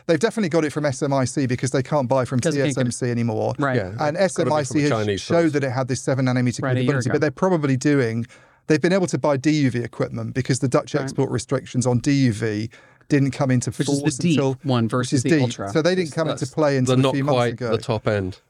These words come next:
Speaker 1: And they've, they've, they stockpiled a lot of D U V equipment. So they can do double patterning and produce seven nanometer chips. But to be able to do that economically and
Speaker 3: Yeah.
Speaker 1: produce this in the millions, the
Speaker 3: So that's
Speaker 1: hundreds of
Speaker 2: What's the
Speaker 1: thousands.
Speaker 2: fear?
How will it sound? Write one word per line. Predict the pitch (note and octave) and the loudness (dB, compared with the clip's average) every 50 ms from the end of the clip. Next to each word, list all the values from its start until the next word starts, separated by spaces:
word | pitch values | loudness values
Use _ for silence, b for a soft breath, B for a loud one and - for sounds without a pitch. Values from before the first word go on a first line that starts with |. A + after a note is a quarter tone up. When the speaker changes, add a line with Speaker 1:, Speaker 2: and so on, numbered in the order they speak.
| _ | _
Speaker 1:
And | - D#3 D3+ E3 | -2 0 2 2
they've, | D#3+ C#3+ C3 - | 2 0 -2 -2
they've, | D#3+ D3+ C3+ A#2+ D#3 - - | -2 0 0 0 -4 -2 0
they | D#3+ D3 | 0 0
stockpiled | C3 - - F#3 E3 - - C#3+ C#3 C3 | 0 2 0 0 0 0 0 0 2 2
a | C#3 | 4
lot | C3+ C3+ C#3+ C#3 | 4 4 4 4
of | C#3 A#2+ | 2 0
D | - D3 | 0 0
U | C3+ C#3 C3+ B2+ | 2 4 4 4
V | C3 C3 | 4 2
equipment. | C3 B2+ - D3 C3+ - C#3 D#3+ G3+ G#3+ - b b b b b b b b _ | 0 0 0 0 0 0 2 2 2 2 0 b b b b b b b b _
So | - - - D3 D3 C#3+ C#3+ | -4 0 2 4 4 4 2
they | C#3 C#3 D#3 D#3 D3+ | 2 2 2 2 2
can | - - D3+ C#3 | 2 0 -2 0
do | B2+ F#3 F#3+ F#3 | 2 2 2 2
double | D3 B2+ D3+ C3+ B2 C3 | 2 2 0 0 0 -2
patterning | A#2+ - D#3 D#3+ - - B2 A#2 G#2+ G#2 G#2+ A#2 B2 - | -4 -2 -4 -4 -4 -4 -6 -6 -6 -6 -6 -8 -8 -6
and | - C3+ B2+ B2+ A#2+ - | -4 -2 0 0 0 0
produce | C#3+ C3+ C3 C3+ B2+ A#2 | 0 0 2 2 2 2
seven | - D3+ C3 A#2+ B2+ B2+ | 2 0 0 2 2 2
nanometer | B2+ A#2+ A#2+ A#2+ A2+ - - A#2+ | 2 2 2 0 0 -2 -4 -6
chips. | - - E3 - - - - - - b b b b b b | -2 -2 -2 -2 -2 -6 -12 -14 -16 b b b b b b
But | - D#3 - | -2 0 0
to | D3+ B2+ | 2 2
be | E3 | 4
able | G3+ G3+ D3+ | 4 4 2
to | D3 C3 | 0 -2
do | - F3+ F#3 F3+ D3 | 0 2 2 4 4
that | C#3 C3+ - | 2 2 0
economically | C3+ B2 - C#3+ B2+ D3 F3 D#3 C3 - - B2+ A#2+ A2+ A2+ B2 B2+ B2+ b b b b | -2 -4 -2 0 0 2 2 2 0 -2 -2 -4 -4 -2 -2 -2 -4 -4 b b b b
and | - C#3 C3+ A#2+ | -4 0 2 2
Speaker 3:
Yeah. | G#2+ F#2 F2 F2 - - - | 2 0 -2 -6 -10 -16 -4
Speaker 1:
produce | - D#3 C3 D#3+ D#3 D3 - - B2+ - - _ | -2 -2 0 2 0 0 0 -2 -8 -14 -16 _
this | - A#2+ C3 D3 C#3 B2+ - | -10 -2 0 0 0 0 -2
in | - - C#3+ C3+ C3+ C3 | -2 0 2 2 4 4
the | B2+ | 4
millions, | C#3 D#3 D3 B2+ A2+ G#2+ G#2 A2 A#2 A#2+ - - - - | 4 2 2 0 -2 -4 -4 -6 -6 -8 -8 -12 -14 -16
the | - - - - - | -14 -14 -14 -12 -10
Speaker 3:
So | B2+ C3+ | -6 -4
that's | C3 A2+ | -2 0
Speaker 1:
hundreds | |
of | D#3+ D#3 | 0 0
Speaker 2:
What's | E3 E3 - - - - | 0 -2 -4 -6 -6 -6
the | C#3+ | -4
Speaker 1:
thousands. | C#3+ C#3 C3 C3+ C#4 | -4 -2 -2 -2 -2
Speaker 2:
fear? | D4 B3 D#3 - | -2 -2 -4 -8